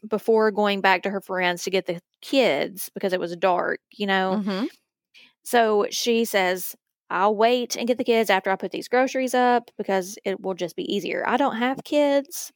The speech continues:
Speaker 1: but I can attest to the fact
Speaker 2: Oh.
Speaker 1: that it can be very difficult to bring anything into your home with the dogs that we have that are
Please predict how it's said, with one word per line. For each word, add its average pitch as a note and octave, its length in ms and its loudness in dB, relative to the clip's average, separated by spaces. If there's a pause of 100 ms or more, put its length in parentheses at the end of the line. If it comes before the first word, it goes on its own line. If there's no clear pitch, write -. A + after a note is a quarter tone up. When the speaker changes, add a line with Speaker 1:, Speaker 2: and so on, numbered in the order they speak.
Speaker 1:
but G#3+ 120 2
I G3+ 120 2
can F4+ 300 -4
attest F3 380 0
to G#3 80 2
the F#3+ 80 -4
fact E3+ 540 0
Speaker 2:
Oh. D3+ 240 -8 (260)
Speaker 1:
that A3+ 160 4
it B3 80 4
can C4+ 120 -2
be G#3+ 100 2
very G#3 420 2
difficult A3+ 540 2
to - 240 -4
bring G#3 460 -4
anything D4 580 -2
into A3+ 300 -2
your G#3 200 0
home F#3+ 340 -2
with G3 220 -2
the G3 160 0
dogs F3+ 400 2
that - 160 -4
we F3 140 -4
have E3+ 300 -2
that G3 120 0
are F#3+ 100 -2